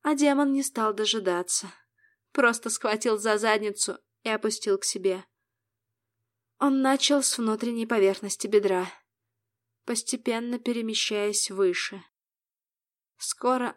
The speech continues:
ощутила внутри себя большой палец — но и я не сидела без дела. Настойчиво ласкала его, с каждой секундой увеличивая скорость. В какой-то момент Нибирос снова попытался меня остановить.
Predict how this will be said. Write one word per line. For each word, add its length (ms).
ощутила 580
внутри 340
себя 320
большой 400
палец — 560
но 200
и 120
я 280
не 140
сидела 500
без 220
дела. 400
Настойчиво 720
ласкала 560
его, 440
с 140
каждой 380
секундой 720
увеличивая 840
скорость. 720
В 100
какой-то 400
момент 560
Нибирос 460
снова 400
попытался 680
меня 280
остановить. 760